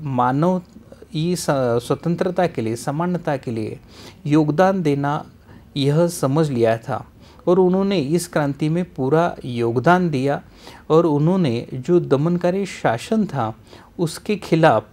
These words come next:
वो वहाँ पे यु-, अ, संघर्ष करती दिखाई देती है। जो मान-, अ, महिला, अ,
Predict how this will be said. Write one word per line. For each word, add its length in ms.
वो 300
वहाँ 340
पे 300
यु-, 180
अ, 80
संघर्ष 520
करती 380
दिखाई 380
देती 380
है। 160
जो 480
मान-, 480
अ, 160
महिला, 460
अ, 160